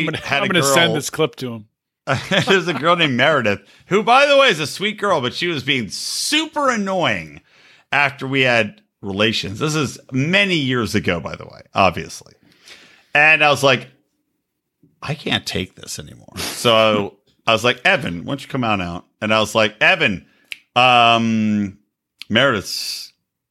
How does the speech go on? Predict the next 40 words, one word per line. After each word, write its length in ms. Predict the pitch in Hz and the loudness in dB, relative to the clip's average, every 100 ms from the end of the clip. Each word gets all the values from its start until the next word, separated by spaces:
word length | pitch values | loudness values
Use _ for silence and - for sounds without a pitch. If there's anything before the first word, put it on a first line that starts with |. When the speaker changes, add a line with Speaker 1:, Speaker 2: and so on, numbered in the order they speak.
| _ - | _ -4
Speaker 2:
can 120 | 117 | 0
you 60 | |
buy 180 | 110 127 | 2 2
her 140 | 135 113 | 0 -2
a 60 | |
drink?" 320 | 90 123 139 | -4 -4 -4
And 120 | 113 110 | 0 2
I 140 | 107 | 0
fucking 600 | 98 - - 143 - 113 | -2 -14 -4 -4 -2 -4
left, 500 | 98 92 78 - - _ _ _ | -4 -6 -10 -18 -20 _ _ _
figuring 340 | 117 101 104 | -2 0 -2
he 140 | 104 | 0
would 180 | 117 104 | 0 0
pick 160 | 135 127 | -2 0
it 60 | 127 | -2
up 100 | - | -2
from 80 | 120 | 0
there. 260 | 139 - - | 2 2 -2
But 160 | 139 | -2
Evan 440 | 208 277 180 101 98 - _ | 0 0 0 -8 -12 -20 _
is 220 | 139 131 | -6 -4
terrible 500 | - 226 269 143 107 | -4 0 0 0 -2
at 60 | 107 | 0
having 280 | 117 98 90 | 0 -2 -8
sex 460 | - 208 151 - - | -2 0 0 -8 -2
or 200 | 147 123 | 0 2
anything. 680 | 214 202 - 92 78 98 - - - - - | 0 -2 -6 -6 -6 -14 -20 -20 -18 -14 -2
This 160 | 214 | -2
is 120 | 196 175 | -2 0
a 20 | |
man 160 | 190 165 | 2 2
who 80 | |
famously 540 | 123 185 208 175 - 147 | 0 0 0 -2 -2 -4
brought 260 | 151 165 147 | 0 0 0
a 60 | |
chick 320 | - 196 - | -2 -4 -2
back 240 | 160 151 143 | 0 0 -2
to 80 | 135 | -6
his 100 | 110 | -6
apartment 560 | - 160 160 120 117 | -4 -2 -2 -4 -8